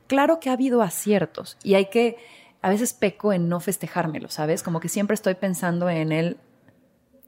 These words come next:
el pelo en la sopa, en el arrocito negro. Todo está padrísimo, pero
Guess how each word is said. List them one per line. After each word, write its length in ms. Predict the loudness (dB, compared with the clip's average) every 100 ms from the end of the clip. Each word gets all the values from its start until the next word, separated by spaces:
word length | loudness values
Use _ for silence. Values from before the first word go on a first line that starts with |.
| _ _ _ _ -8
el 240 | -2 -2 2
pelo 260 | 2 2
en 60 | 0
la 80 | -4
sopa, 260 | -8 -8 -4
en 180 | -2
el 160 | 0 2
arrocito 480 | 4 2 0 2 2
negro. 280 | 2 -2 -4
Todo 260 | 0 2
está 180 | 2 2
padrísimo, 400 | 2 2 2 2
pero 200 | 4 2